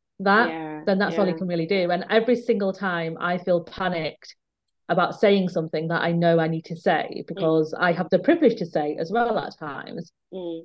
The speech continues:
Speaker 1: I think about my friend, I think about the situation that was, she was in, and I remember, and I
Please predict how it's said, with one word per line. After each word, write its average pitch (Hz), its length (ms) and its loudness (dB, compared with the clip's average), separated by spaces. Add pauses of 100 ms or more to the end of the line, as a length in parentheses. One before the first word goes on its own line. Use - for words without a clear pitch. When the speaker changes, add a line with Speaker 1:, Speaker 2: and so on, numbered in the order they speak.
(140)
Speaker 1:
I 196 140 4
think 196 260 2
about 175 500 4 (500)
my 175 80 -4
friend, 165 520 0
I - 80 -6
think 185 200 -2
about 180 160 -2
the 165 80 -2
situation 165 480 0
that 156 100 -2
was, - 100 -6
she - 240 -6
was 165 140 -2
in, 170 180 2
and 165 120 -2
I 156 80 0
remember, 170 560 0
and 170 100 -2
I 165 80 -2